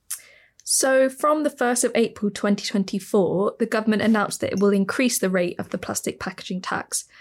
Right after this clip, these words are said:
to bring it in line with the consumer price index. So this will see it be increased from two hundred ten pounds and eighty-two pence per tonne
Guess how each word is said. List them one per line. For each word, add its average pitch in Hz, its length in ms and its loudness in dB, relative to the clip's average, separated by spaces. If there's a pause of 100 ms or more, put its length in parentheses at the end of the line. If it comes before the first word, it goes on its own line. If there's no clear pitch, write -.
(160)
to - 80 -2
bring 214 220 2
it 208 100 -2
in 196 140 4
line 196 220 4
with 196 100 0
the 190 80 -8
consumer 190 580 2
price 185 380 -2
index. - 600 -6 (300)
So - 160 0
this 226 200 4
will 220 80 2
see 208 220 2
it 190 120 0
be 202 140 2
increased 185 480 0
from 180 320 -2
two 254 160 2
hundred 208 340 2
ten 208 320 0
pounds 190 440 0
and 202 140 -4
eighty-two 196 500 -2
pence 247 440 -4
per 247 240 -2
tonne - 400 -2